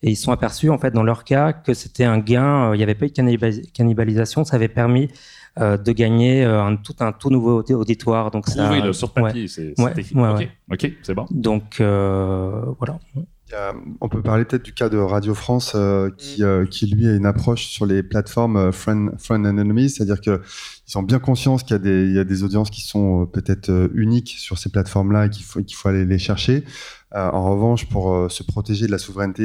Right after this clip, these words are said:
Speaker 3: euh, face à ces plateformes, euh, ils vont avoir, euh, tendance à publier seulement, euh, à une certaine fréquence. C'est-à-dire que, par exemple, le premier jour,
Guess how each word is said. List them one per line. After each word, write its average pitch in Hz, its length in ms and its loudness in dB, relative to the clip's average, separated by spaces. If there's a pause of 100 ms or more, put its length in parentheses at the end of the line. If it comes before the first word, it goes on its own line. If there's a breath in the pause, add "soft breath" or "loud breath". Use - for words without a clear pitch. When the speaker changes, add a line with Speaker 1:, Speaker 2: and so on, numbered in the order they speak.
Speaker 3:
euh, 98 100 0
face 92 280 -8
à 98 40 -12
ces - 140 -12
plateformes, 113 540 0 (440 loud breath)
euh, 95 400 2 (100)
ils 101 120 -8
vont 101 140 -2
avoir, 101 440 0
euh, 92 160 2
tendance 104 420 -2
à 104 60 2
publier 104 720 2 (340 loud breath)
seulement, 113 840 2
euh, 95 220 0
à 98 100 0
une 98 80 -4
certaine 107 360 -2
fréquence. 104 420 -4
C'est-à-dire 95 400 -4
que, 95 100 -16
par 95 180 -4
exemple, 101 460 -2
le 104 180 0
premier 127 420 2
jour, 117 400 2